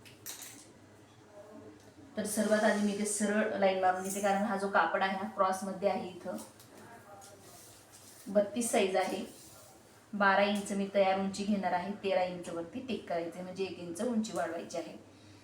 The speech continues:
ताईंची जर उंची तेरा इंच असेल, तर त्यांनी चौदा इंच घेतली तरी चालेल. तर इथं आपण तेरा इंचवरती टिक करून घेतलेला आहे. इथंही आपण तेरा इंचवरती टिक करून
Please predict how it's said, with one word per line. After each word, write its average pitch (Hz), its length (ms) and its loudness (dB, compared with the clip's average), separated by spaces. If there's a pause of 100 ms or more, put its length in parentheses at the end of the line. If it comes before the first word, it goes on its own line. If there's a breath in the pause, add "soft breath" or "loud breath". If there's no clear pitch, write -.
(220 loud breath)
ताईंची 214 320 6
जर 214 140 0
उंची 208 340 -2
तेरा 202 200 6
इंच 196 260 0
असेल, 202 260 -2
तर 208 60 -8
त्यांनी 202 260 4
चौदा 196 320 4
इंच 196 280 0
घेतली 196 440 -2
तरी 190 180 2
चालेल. 156 600 -6 (420 loud breath)
तर 202 100 0
इथं 208 160 -4
आपण 202 220 2
तेरा 196 260 2
इंचवरती 196 500 0
टिक - 280 -8
करून 196 180 -2
घेतलेला 202 360 0
आहे. 190 300 -2
इथंही 202 480 -4
आपण 190 240 -2
तेरा 190 280 4
इंचवरती 190 580 0
टिक 190 160 -10
करून 185 220 -2